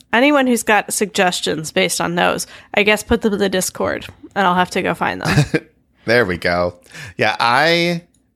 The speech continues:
Speaker 2: I have a few extra copies of The Crew Deep Sea, whatever it's called,
Speaker 1: Mm-hmm.
Speaker 2: because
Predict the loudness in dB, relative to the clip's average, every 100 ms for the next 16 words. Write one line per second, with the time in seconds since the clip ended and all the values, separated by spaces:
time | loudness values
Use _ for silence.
0 | -4 0 2 2 2 0 2 2 0 -4
1 | 0 0 2 -2 -2 -4 2 4 4 2
2 | 0 -8 -2 0 0 0 -2 -4 -6 -8
3 | -6 -4 -4 -2 0 0 0 -2 0 2
4 | 2 2 -6 _ _ -6 -4 -2 0 0
5 | 2 2 2 0 -4 -8 -10